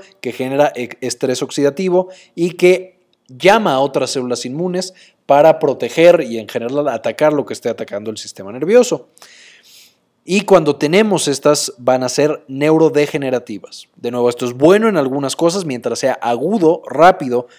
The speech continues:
y conciso, pero de manera crónica es malo porque puede inhibir la remodelación de los axones y la reparación neuronal, puede inhibir la neurogénesis, la angiogénesis, la gliogénesis,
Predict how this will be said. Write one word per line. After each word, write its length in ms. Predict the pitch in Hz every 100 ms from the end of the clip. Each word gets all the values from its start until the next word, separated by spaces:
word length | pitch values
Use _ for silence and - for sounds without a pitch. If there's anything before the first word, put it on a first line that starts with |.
| _ _
y 120 | - 123
conciso, 720 | 127 131 254 240 202 196 - _ _ _
pero 280 | - 196 202
de 100 | 175
manera 320 | 131 135 147
crónica 460 | 147 151 156 151 139
es 100 | 143
malo 320 | 196 175 175
porque 260 | 170 160 160
puede 360 | 143 139 147 143
inhibir 580 | 139 139 156 208 - - _ _
la 160 | 139 143
remodelación 600 | 147 131 123 117 - 143
de 80 | 127
los 160 | 117 127
axones 520 | - 208 202 196 -
y 100 | 120
la 100 | 117
reparación 540 | 113 110 107 107 120 113
neuronal, 480 | 135 165 208 220 220 _ _ -
puede 220 | 135 135
inhibir 340 | 135 139 220
la 140 | 233 170
neurogénesis, 720 | 127 117 160 165 156 165 147
la 80 | 117
angiogénesis, 640 | 107 113 156 151 147 143
la 120 | 123
gliogénesis, 960 | 120 147 180 175 - 151 151 139 151